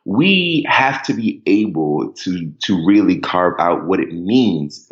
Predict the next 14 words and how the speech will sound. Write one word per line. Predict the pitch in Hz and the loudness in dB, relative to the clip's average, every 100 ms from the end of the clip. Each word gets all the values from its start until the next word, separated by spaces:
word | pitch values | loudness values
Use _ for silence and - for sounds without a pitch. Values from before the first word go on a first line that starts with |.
| 95 | 0
what | 107 | 2
his | 110 107 | 0 -2
cultural | - 127 135 123 113 | 0 0 2 0 2
identity | 98 98 98 90 - | 0 0 -2 -4 -2
is | 95 110 120 113 | 2 2 2 -2
and | 101 | -2
what | 104 113 | -2 0
that | 101 - | -2 -2
means | 92 110 185 120 90 90 - - - _ | 0 2 4 2 0 -6 -16 -18 -20 _
in | 123 117 | 0 2
relationship | 104 110 107 98 - 104 92 - _ _ | 2 2 2 -2 0 0 0 -6 _ _
to | 113 | 0
his | 104 90 | 0 0
role | 80 104 120 92 85 87 | -2 2 2 2 -2 -8